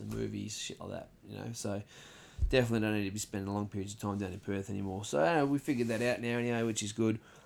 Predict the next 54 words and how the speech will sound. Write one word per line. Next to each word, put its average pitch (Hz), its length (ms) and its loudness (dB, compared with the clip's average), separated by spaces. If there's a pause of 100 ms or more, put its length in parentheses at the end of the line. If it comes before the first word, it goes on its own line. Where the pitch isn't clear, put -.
(180)
And 107 100 0
we've 107 100 2
got 110 100 6
a 104 60 4
good 104 260 2 (260)
s-, - 100 -10 (280)
place 110 300 4
we 113 60 -4
can 104 100 -2
go 110 340 4 (400)
in 113 120 2
W 110 360 2
A, 110 320 4 (460)
um, 104 320 0
in 135 140 2
the 117 160 0
country, 117 340 2
you 110 120 4
know, 110 220 0
for, 107 280 -2
for - 100 -14
Christmas 113 440 -4
and 107 120 -2
some 101 160 -4
stuff 104 340 -4
now 95 160 -4
too. 98 300 -6
So, - 280 -6 (640)
where 95 120 -4
we 98 80 0
know 104 160 0
there's 92 180 -2
heaps 107 200 -2
of 104 60 -8
shit - 180 -6
we 101 60 -12
can 101 80 -8
do 95 120 -2
for 98 100 -12
the - 80 -16
kids. 104 400 -6
So - 160 0
I 113 40 4
loved 120 300 4
that. 117 260 0 (260)
Um, 117 400 -4 (140)
that - 180 -4
was 104 220 -4
a 113 60 0
real 117 360 2
highlight 101 440 0
of 90 40 -8
the 92 60 -12
trip, - 280 -6